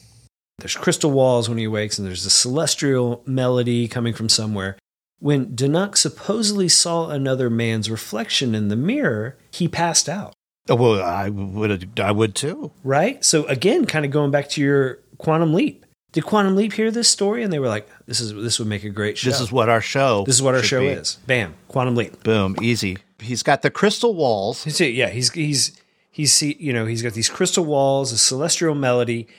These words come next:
Speaker 1: He wakes up, sees another man's reflection in the mirror, and passes out.
Speaker 2: Passes out.
Speaker 1: Eventually, physician Johannes Jaeger and Professor Molson let him know. <laughs>
Speaker 2: Wait, are these the future guys? <laughs>
Speaker 1: These are the future guys.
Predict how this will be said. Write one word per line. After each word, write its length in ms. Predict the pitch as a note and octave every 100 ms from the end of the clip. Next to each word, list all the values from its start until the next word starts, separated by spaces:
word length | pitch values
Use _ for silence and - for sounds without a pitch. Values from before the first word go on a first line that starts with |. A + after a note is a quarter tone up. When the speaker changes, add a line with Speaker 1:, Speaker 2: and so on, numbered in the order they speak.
| _
Speaker 1:
He 120 | - C#3
wakes 320 | D#3+ D#3+ D#3
up, 140 | C3
sees 280 | - C3 B2+
another 380 | B2 C#3+ E3 E3
man's 300 | D3+ C#3+ B2+
reflection 580 | C3 - C#3 C3+ - B2+
in 140 | B2
the 60 | A#2+
mirror, 460 | A2 G2+ G2 G2+ - -
and 100 | D3+
passes 360 | F3 E3 F3+ D#3
out. 60 |
Speaker 2:
Passes 320 | D3 D#3 C3 G#2+
out. 320 | F2 F2+ C3+ -
Speaker 1:
Eventually, 840 | D#3+ E3 C4 - C#3 A2 G2+ A2 -
physician 580 | C#3 C3 F3 G3+ E3+ - C3+
Johannes 880 | G2+ A2+ F3+ G3+ G#3+ A3+ A#3 - -
Jaeger 560 | A2+ D#3+ C3+ G#2+ A#2+ D3+ _
and 120 | C3+
Professor 640 | A#2+ C3+ D#3+ C#3+ D3 B2 B2 -
Molson 720 | C3+ C#3+ B3 - - E2 -
let 160 | C#3 -
him 240 | G3 G3+
know. 260 | D#3+ A2+ G#2+
<laughs> 680 | - - - - - - -
Speaker 2:
Wait, 200 | A3 F3+ -
are 80 |
these 220 | D3 F#3 -
the 80 | F3
future 380 | - F3+ G3+
guys? 420 | G3 - - - -
<laughs> 20 |
Speaker 1:
These 220 | C#4 C#4
are 120 | F#4+
the 140 | C#4 C4+
future 520 | - A#3+ A#3 - F#3+
guys. 480 | E3 D#3 A2 G#2 -